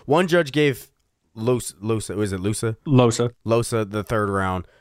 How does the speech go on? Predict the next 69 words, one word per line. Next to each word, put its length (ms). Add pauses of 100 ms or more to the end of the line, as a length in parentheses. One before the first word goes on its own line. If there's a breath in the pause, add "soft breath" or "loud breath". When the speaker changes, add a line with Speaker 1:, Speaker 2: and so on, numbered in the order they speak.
(160)
Speaker 1:
Other 220
two 140
judges. 280
I 100
thought 400
McKee 560 (160)
stole 400
it. 160
Like, 140
I 80
think 500
clearly 320
stole 340
it. 120 (340 soft breath)
They 120
gave 120
him 40
the 60
third 180
round. 240
It 120
just, 260
if 140
you're 60
not 140
gonna 100
give 100
him 60
the 60
ten 240
eight 180
and 100
then 120
you're 100
gonna 180
give 220
him 240 (280 soft breath)
a 100
ten, 280
I 140
don't 160
get 140
it. 200
I 60
don't 120
get 160
that 120
judge. 300
I 80
don't 100
get 140
that 160
one. 160 (540)
It 40
wasn't 200
Speaker 2:
Yeah, 40
Speaker 1:
too 80
many, 160
Speaker 2:
ma- 60
Speaker 1:
like, 140
cra-, 240
there 120
was 160
a 40
couple 420 (140)
crazy 420 (120)
judging 340
things, 240
but 220